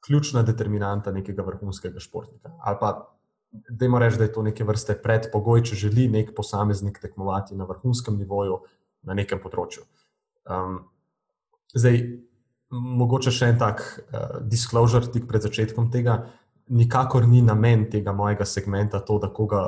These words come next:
odvrnem od tega, da se ukvarja s športom, ali pa da sem mnenja, da je brez veze, da se nekdo ukvarja s športom, če nima neke vrhunske predispozicije. E, šport je super. Vadba nudi toliko nekih ugodnosti iz zdravstvenega vidija-,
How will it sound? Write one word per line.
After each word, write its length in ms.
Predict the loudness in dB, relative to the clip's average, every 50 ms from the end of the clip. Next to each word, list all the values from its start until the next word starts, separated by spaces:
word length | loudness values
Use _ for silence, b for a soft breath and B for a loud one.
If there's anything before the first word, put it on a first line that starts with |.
| -4 -8 -8
odvrnem 680 | -6 -6 -6 -6 -2 2 2 4 6 6 4 4 2 0
od 160 | -4 -8 -10
tega, 260 | -4 -2 -2 0 0
da 100 | -2 -4
se 120 | -6 -6 -8
ukvarja 400 | -10 -8 -6 -6 -4 -4 -4 -6
s 40 | -8
športom, 560 | -6 -2 -2 0 0 0 0 0 0 0 B B B B B B B _ _ -10
ali 140 | -8 -6 -4
pa 120 | -4 -2
da 100 | -2 -2
sem 180 | -4 -2 -2 -2
mnenja, 420 | 0 2 4 4 6 6 6 4
da 120 | 4 2 0
je 80 | -2
brez 320 | 0 0 2 2 2 2 0
veze, 240 | 0 2 2 2
da 100 | 0 0
se 160 | -2 -2 0 2
nekdo 240 | 2 2 2 0
ukvarja 380 | -2 -2 -2 -2 -2 0 0 -2
s 40 | -4
športom, 440 | -4 -2 -2 -2 0 0 -2 -4 -4
če 180 | -4 -6 -4
nima 160 | -2 -2 0
neke 240 | -2 -4 -4 -4 -6
vrhunske 560 | -6 -8 -8 -4 0 2 2 2 2 -2 -4
predispozicije. 840 | -4 -2 -2 -2 -2 -4 -10 -16 -14 -10 -10 -10 -10 -8 -10 -12 -12 B B B B B B B B _ _ _ _ -10
E, 140 | -8 -8 -6
šport 360 | -6 -6 -2 0 2 2 2
je 80 | 0 -2
super. 320 | -2 -2 -8 -8 -8 -10 -10 -12 _ _ _ _
Vadba 440 | -4 0 2 4 4 4 4 4 4
nudi 300 | 4 4 4 4 2 0 0
toliko 580 | 0 2 2 4 2 2 2 2 2 2 2 0
nekih 480 | -2 -4 -6 -4 -4 -6 -6 -6 -8 -18 b b b b b _ -8
ugodnosti 680 | -6 -2 2 2 4 4 6 4 4 4 2 -2 0 0 0 0 -2 -4
iz 300 | -6 -6 -6 -10 -12 -10 -10
zdravstvenega 720 | -6 -2 0 2 2 2 0 -2 -2 0 0 0 0 -2
vidija-, 480 | -4 -4 -4 -2 0 0 2 2 0